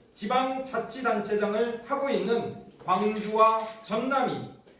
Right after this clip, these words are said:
핑퐁식 떠넘기기로 해를 넘기고 있는 광주 제일 전투 비행장은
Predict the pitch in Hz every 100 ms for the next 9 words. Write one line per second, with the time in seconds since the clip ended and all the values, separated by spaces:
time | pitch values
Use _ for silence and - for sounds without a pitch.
0 | _ _ 311 311 - 269 262 254 262 269
1 | - - - 269 285 285 208 160 170 160
2 | - - - 294 294 302 233 226 226 233
3 | 220 202 240 - - - - _ - -
4 | - 196 226 240 262 - 214 233 269 269
5 | - 190 240 262 277 208 214 208 190 208
6 | 240 - -